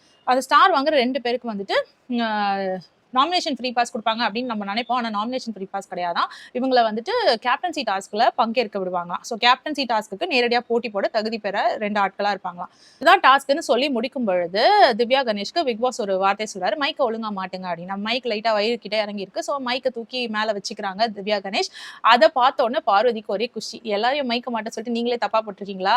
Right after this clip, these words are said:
அப்படின்னு. "மைக்க ஒழுங்கா மாட்டுங்க, மைக்க ஒழுங்கா மாட்டுங்க" அப்படின்னு சொல்லிட்டு ட்ரிகர் பண்ணிக்கிட்டு இருக்காங்க. திவ்யாக்கு ரொம்ப கோவம் வந்துடுது. "அஹ், நீங்க கொஞ்சம், ம்" அப்படின்னு சொல்லிட்டு, அதாவது, "நீங்க கொஞ்சம் மூடுங்க" அப்படின்னு சொல்ல வந்தவங்க அப்படியே மாத்திட்டு, "நீங்க கொஞ்சம் ஒழுங்கா உட்காருங்க" அப்படின்னு சொல்றாங்க. இதை பார்த்த உடனே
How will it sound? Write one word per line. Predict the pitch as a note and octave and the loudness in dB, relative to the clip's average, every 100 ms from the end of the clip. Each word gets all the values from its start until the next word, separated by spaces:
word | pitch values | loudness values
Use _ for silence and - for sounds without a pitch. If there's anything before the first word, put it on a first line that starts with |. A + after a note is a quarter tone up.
| A#3 | 4
அப்படின்னு. | G3+ A#3 D4 | 2 -4 -4
"மைக்க | B3 D4+ E4 | -6 0 2
ஒழுங்கா | D#4 D4+ D#4 | 2 0 -6
மாட்டுங்க, | D#4 D#4+ D#4+ D#4 C#4+ | -6 -6 -6 -4 -2
மைக்க | A#3 C4+ - D#4+ | -4 -6 -2 -2
ஒழுங்கா | D4+ D#4 D4 | -2 -4 -4
மாட்டுங்க" | C#4 B3+ A#3+ | -4 -2 0
அப்படின்னு | F#3+ G3 G#3 | 0 -2 -6
சொல்லிட்டு | G3 D#4 - | -6 -6 -4
ட்ரிகர் | A3 A#3+ | -2 -2
பண்ணிக்கிட்டு | G#3 F#3+ F3+ | -4 -10 -10
இருக்காங்க. | F3 F3+ C#4 - - | -10 -6 -6 -6 -10
திவ்யாக்கு | B3+ D#4+ D#4+ B3+ | -2 2 2 2
ரொம்ப | A3 C4 | -2 -2
கோவம் | B3+ C4 | -2 0
வந்துடுது. | A3+ F#3+ A3 E4+ B3 F3 - | -2 -2 2 4 2 0 0
"அஹ், | G#3+ G#3+ | 2 2
நீங்க | C4 A#3+ G#3+ | 2 4 2
கொஞ்சம், | A3+ G3+ G3 F3 E3+ _ _ _ _ _ | 2 0 0 -2 -10 _ _ _ _ _
ம்" | B3 A#3 - | -2 -2 -2
அப்படின்னு | G#3 G3 C4 | -4 -2 0
சொல்லிட்டு, | A#3 G#3 F4+ F4 | 0 0 2 4
அதாவது, | A3 C4 | 6 6
"நீங்க | A#3+ | 4
கொஞ்சம் | A3 G#3+ G#3 | -2 -2 0
மூடுங்க" | C#4+ D4 B3 | -2 -2 -4
அப்படின்னு | F#3+ B3+ B3+ | -4 -4 -2
சொல்ல | G#3+ | 0
வந்தவங்க | A#3 G3 A#3+ | -2 -2 -2
அப்படியே | A3 G3 C4 G#3 | 0 2 0 0
மாத்திட்டு, | G3 B3 A#3+ A3 D4+ B3 | -4 -4 -4 2 4 4
"நீங்க | G#3+ G#3 | 0 -4
கொஞ்சம் | G3+ F#3+ F#3 | -4 -2 -2
ஒழுங்கா | A#3 B3+ | 0 0
உட்காருங்க" | G3+ G#3+ F#3+ - | 2 0 -2 -8
அப்படின்னு | F#3+ A3 | -6 -6
சொல்றாங்க. | A3 F#3 F#3 F#3+ D#4+ | -6 -6 -6 -4 -4
இதை | A#3+ A#3 | -2 -2
பார்த்த | B3+ A#3 A#3 | 2 2 2
உடனே | A3+ | -2